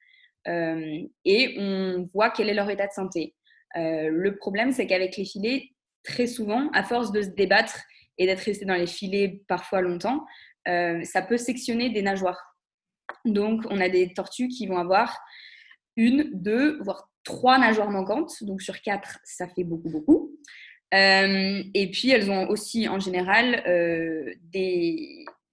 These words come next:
des abrasions sur la carapace, enfin, des, comme ça, des problèmes de peau un peu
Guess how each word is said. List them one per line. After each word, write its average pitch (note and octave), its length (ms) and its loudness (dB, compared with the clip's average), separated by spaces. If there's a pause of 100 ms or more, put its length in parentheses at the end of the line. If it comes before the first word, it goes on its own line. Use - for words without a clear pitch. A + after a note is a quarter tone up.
(200)
des F3 480 2
abrasions G3 500 0
sur F#3+ 160 -8
la E3+ 100 0
carapace, F3+ 580 -2
enfin, E3 120 -4
des, E3+ 340 2 (260)
comme F#3 120 -10
ça, F#3 160 2
des F#3 100 0
problèmes G3 400 0
de G3 80 0
peau G#3+ 260 2
un G3+ 140 0
peu A3 140 -2